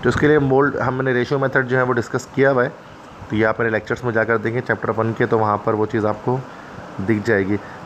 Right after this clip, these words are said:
लिमिटिंग रिएक्टेंट किसे कहते हैं? लिमिटिंग रिएक्टेंट जो least amount of product की फॉर्मेशन करता है, उसको लिमिटिंग रिएक्टेंट कहते हैं। जैसे दो स्लाइस ब्रेड की एक स्लाइस चीज़ का बन-, मिलता है, तो फिर एक सैंडविच बनता है।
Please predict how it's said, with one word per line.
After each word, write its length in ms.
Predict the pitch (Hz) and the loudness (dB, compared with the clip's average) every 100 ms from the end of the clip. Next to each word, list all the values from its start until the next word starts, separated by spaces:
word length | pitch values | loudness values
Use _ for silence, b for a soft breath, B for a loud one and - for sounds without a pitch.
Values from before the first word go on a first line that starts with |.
| - 117 | -4 2
लिमिटिंग 320 | 127 143 160 | 4 4 4
रिएक्टेंट 320 | 156 135 143 | 4 2 0
किसे 240 | 139 147 | 0 0
कहते 260 | 135 131 - | 0 0 0
हैं? 360 | 131 131 123 127 | 2 4 4 4
लिमिटिंग 360 | 117 117 123 | 2 2 2
रिएक्टेंट 400 | 120 104 120 120 | 2 2 0 2
जो 340 | 117 113 113 - - | 4 4 4 2 -2
least 240 | 104 135 139 | 2 2 2
amount 280 | 127 113 107 | 0 0 -2
of 100 | 110 | -4
product 320 | 107 104 - | -2 -2 -2
की 80 | 107 | -2
फॉर्मेशन 420 | 98 95 95 98 | 0 0 0 0
करता 280 | 92 85 95 | -2 -2 -4
है, 80 | - B B B B - - 113 | -6 B B B B -18 -6 -4
उसको 420 | 107 - 139 139 | -2 2 4 4
लिमिटिंग 340 | 123 107 117 | 2 0 0
रिएक्टेंट 360 | 107 95 104 98 | -2 -2 -2 0
कहते 240 | 95 95 | 0 2
हैं। 220 | 101 98 - - - - - - - - - - - - - - - 117 | -2 -2 -8 -16 -18 -18 -16 -18 -18 -18 -18 -18 -18 -18 -18 -18 -6 0
जैसे 160 | 123 | 2
दो 180 | 123 147 | 4 4
स्लाइस 360 | 147 131 135 123 | 4 2 2 2
ब्रेड 280 | 127 135 | 0 0
की 80 | - | 0
एक 200 | 131 120 | 0 0
स्लाइस 280 | - 123 120 | 2 2 2
चीज़ 260 | - 127 127 | 0 -2 0
का 320 | 131 120 117 | 2 2 2
बन-, 400 | 107 107 104 - | -2 -4 -6 -4
मिलता 360 | 110 107 101 | 0 0 2
है, 100 | 120 | 2
तो 100 | 117 | 2
फिर 140 | 113 113 | 0 -2
एक 100 | 104 | -2
सैंडविच 360 | 110 95 98 | -2 0 -2
बनता 300 | 95 92 92 | -2 -4 -2
है। 80 | 101 | -4